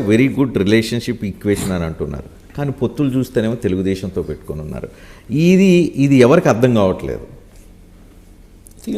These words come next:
Speaker 2: మీరు మోడీ గారిని అడిగితే బెటర్ కదా, లేకపోతే చంద్రబాబు నాయుడుని అడిగితే బెటర్. ఇప్పుడు వాళ్ళ, వాళ్ళ ఇష్టానుసారంగా వాళ్ళు పొత్తులు పెట్టుకుని, వాళ్ళు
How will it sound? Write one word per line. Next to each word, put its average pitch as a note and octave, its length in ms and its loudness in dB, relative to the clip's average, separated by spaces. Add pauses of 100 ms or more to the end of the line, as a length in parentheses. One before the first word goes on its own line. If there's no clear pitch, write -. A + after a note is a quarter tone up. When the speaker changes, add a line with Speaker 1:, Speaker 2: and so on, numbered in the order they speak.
Speaker 2:
మీరు F#3 220 0
మోడీ E3+ 280 6
గారిని F3+ 340 4
అడిగితే E3+ 360 0
బెటర్ C#3 320 2
కదా, C#3 220 4
లేకపోతే C3+ 360 0
చంద్రబాబు C3 380 2
నాయుడుని B2+ 220 0
అడిగితే B2 300 -6
బెటర్. F2+ 240 -16 (840)
ఇప్పుడు D#3+ 220 0 (1080)
వాళ్ళ, C3 240 0 (400)
వాళ్ళ C3 160 0 (100)
ఇష్టానుసారంగా D3+ 760 -2 (100)
వాళ్ళు B2+ 260 -4
పొత్తులు B2 300 -4
పెట్టుకుని, - 420 -12 (1700)
వాళ్ళు C#3+ 220 2